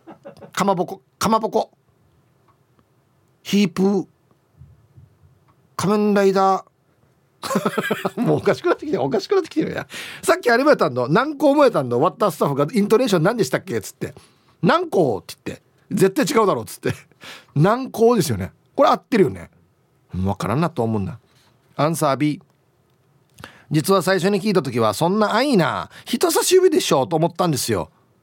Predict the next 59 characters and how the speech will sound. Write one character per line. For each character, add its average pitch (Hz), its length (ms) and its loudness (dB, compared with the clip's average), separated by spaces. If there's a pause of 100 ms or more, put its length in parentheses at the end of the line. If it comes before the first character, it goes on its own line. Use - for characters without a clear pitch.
(200)
で 160 120 0
も、 196 220 2
軟 160 240 0
膏 233 200 0
じ 190 60 0
ゃ 156 40 2
な 170 60 0
い 180 40 2
ん 165 40 0
で 131 60 -2
す 113 120 -6
が、 95 220 -2 (200)
化 196 100 0
粧 196 220 2
品 196 200 4
を 190 40 2
塗 175 140 4
る 185 80 2
時 147 220 -4
に 90 220 -6 (180)
意 190 80 0
識 185 220 -2
し - 60 -4
て 131 80 0
み 104 100 0
る 90 100 -6
と、 73 300 -12 (100)
な 139 160 2
ん 190 40 -2
と 127 100 -10
衝 143 200 -2
撃。 120 440 -2 (800)
自 175 220 2
然 226 180 4
に 240 100 6
中 185 280 2
指 214 160 0
で 220 100 2
取 135 120 -6
っ - 20 -14
て 160 100 -6
た 110 120 -4
ん 92 40 -6
で 82 60 -10
す。 - 180 -14 (800)
ち - 140 0
な 170 100 2
み 196 80 2
に 208 80 4
私 175 300 0
は 175 60 4
長 185 280 2
い 196 60 2
順 135 160 -2
に、 85 160 -10 (240)
中 170 240 0
指、 165 320 0 (240)
薬 170 320 2
指、 147 260 0